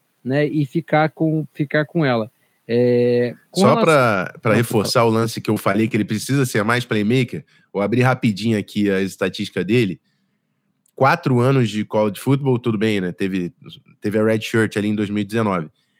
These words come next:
Speaker 2: Ele teve uma interceptação.
Speaker 1: Exato.
Speaker 2: Então, assim, ele precisa melhorar ball skills. Não tem como não falar que são... ele precisa melhorar ball skills.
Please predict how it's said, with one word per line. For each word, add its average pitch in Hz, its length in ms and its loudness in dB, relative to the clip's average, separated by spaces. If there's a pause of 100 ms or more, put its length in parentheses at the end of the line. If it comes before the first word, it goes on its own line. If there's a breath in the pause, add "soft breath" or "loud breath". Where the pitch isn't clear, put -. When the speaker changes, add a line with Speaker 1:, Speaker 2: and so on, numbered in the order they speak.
(120)
Speaker 2:
Ele 98 120 -6
teve 120 320 -2 (120)
uma 156 300 6
interceptação. 127 760 -4 (540)
Speaker 1:
Exato. 107 360 -6
Speaker 2:
Então, 110 120 -4
assim, 95 340 -6
ele 110 160 0
precisa 156 840 2 (380)
melhorar 113 480 4
ball 110 240 0
skills. - 540 -8
Não 95 100 -8
tem 120 160 -4
como 120 320 0
não 107 80 -2
falar 101 260 0
que - 80 -8
são... 107 220 -4
ele 98 160 -6
precisa 120 500 -2
melhorar 98 300 -2
ball 92 220 -6
skills. - 420 -14